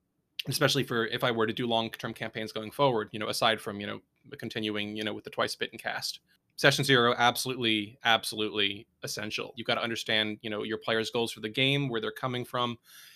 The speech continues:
And that's not to say that you have to agree on everything. Uh, in Twice Bitten right now, you know, um, we have a few players that are very much into the role play and just ver-, and are not very comfortable with crunch. We've got some players who, you know, very much love viewing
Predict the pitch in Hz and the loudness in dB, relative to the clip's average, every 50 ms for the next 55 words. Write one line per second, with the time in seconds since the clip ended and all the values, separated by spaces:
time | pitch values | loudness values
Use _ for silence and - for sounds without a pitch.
0 | - - _ _ _ - 139 151 165 160 220 220 202 175 - 180 151 165 156 143 | -20 -20 _ _ _ 2 4 4 6 6 6 4 4 4 4 4 2 4 4 4
1 | 143 139 139 - 135 131 123 127 120 113 117 - 139 139 135 131 - - 117 117 | 4 4 4 2 -2 -2 0 2 2 2 4 4 4 4 4 0 -4 -6 -10 -12
2 | 120 120 _ - 120 117 - 131 123 123 143 143 139 139 - 139 131 127 120 113 | -14 -18 _ -2 0 0 0 0 -2 4 4 4 4 6 2 0 0 2 2 2
3 | 113 120 113 117 113 107 107 104 104 107 110 117 110 107 104 101 101 - _ _ | 2 2 2 0 -2 -2 0 -2 -4 -6 -8 -6 -4 -2 -2 -4 -6 -8 _ _
4 | _ _ _ _ _ _ _ 120 107 107 104 104 110 120 117 113 113 110 - 143 | _ _ _ _ _ _ _ 6 6 8 8 6 6 4 2 2 0 -2 -4 -6
5 | 139 139 - - - 123 117 113 110 107 110 113 107 107 110 107 113 110 113 110 | -6 -6 -6 -2 0 2 4 4 4 2 2 2 2 2 2 0 0 -2 -2 -2
6 | 110 - - 107 - 123 113 113 131 139 143 143 - 147 139 131 127 127 123 110 | -4 -4 -6 -8 -8 -6 0 4 4 4 4 4 2 2 2 2 2 2 0 -2
7 | 110 - - - - 123 - - 117 113 113 113 123 120 117 110 113 117 110 107 | -6 -8 -10 -8 -8 -8 -6 -6 -4 -4 -2 -2 0 0 -2 0 0 0 -2 -2
8 | - - 117 - - 120 110 107 107 - - - 143 135 135 139 139 - - - | -2 -8 -12 -12 -10 -8 -8 -8 -10 -10 -6 -2 0 0 0 0 -2 -4 -6 -10
9 | _ _ - 120 - 117 107 - - 117 - 120 117 117 113 - 123 113 110 117 | _ _ -12 -6 -4 -4 -4 -4 -8 -4 -2 0 0 0 -2 -4 -6 -6 -6 -4
10 | 117 110 107 104 120 117 117 117 113 113 - - 117 117 113 110 107 - 120 120 | -4 -4 -2 0 0 0 2 2 0 -2 -2 0 2 2 2 2 0 -2 -2 0
11 | 113 117 113 110 | 0 0 -2 -4